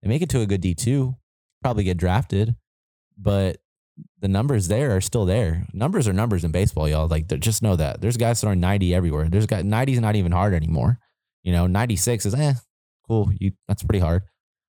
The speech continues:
But everyone's throwing that now. So it doesn't even matter what level you're at.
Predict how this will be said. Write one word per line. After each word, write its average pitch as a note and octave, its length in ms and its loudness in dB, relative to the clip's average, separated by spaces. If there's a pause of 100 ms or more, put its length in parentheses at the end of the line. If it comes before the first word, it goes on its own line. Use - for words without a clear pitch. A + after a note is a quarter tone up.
(200)
But F#2+ 340 0 (400)
everyone's G2 480 0
throwing F#2+ 320 2
that D#2 180 -2
now. D2+ 420 0
So - 180 -2
it F#2 60 0
doesn't G2+ 220 0
even F#2 200 2
matter F2 240 2
what F2+ 140 0
level E2+ 300 0
you're G2 160 2
at. B2 220 0